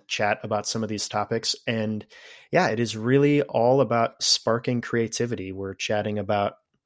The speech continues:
techniques you use and struggles that we all have. And we are super excited. The, the podcast idea is something that we have bounced around many, many times as we've tooled around in a van together.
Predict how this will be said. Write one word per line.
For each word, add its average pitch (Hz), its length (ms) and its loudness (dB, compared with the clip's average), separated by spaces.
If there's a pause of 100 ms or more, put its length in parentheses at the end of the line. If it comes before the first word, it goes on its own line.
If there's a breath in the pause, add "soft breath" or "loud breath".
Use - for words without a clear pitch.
(380)
techniques - 800 0
you 127 140 0
use 131 800 2
and 101 920 -8
struggles 123 680 0
that - 160 -2
we 117 160 -2
all 113 320 4
have. 107 560 -2 (460 loud breath)
And 101 300 -4
we 113 180 -4
are 107 160 -2
super 110 420 -4
excited. 101 640 -4
The, 110 180 -4
the - 80 -12
podcast 139 560 2
idea 110 300 -2
is 98 100 -4
something 104 360 -6
that 107 120 -8
we 110 180 -4
have 104 140 -4
bounced 104 340 -6
around 101 440 -6 (460)
many, 143 260 2
many 135 240 2
times 107 460 -4
as 101 120 -6
we've 104 380 -6
tooled 113 260 -2
around 107 540 -2
in 113 140 -2
a 107 40 -2
van 107 280 0
together. 101 480 -4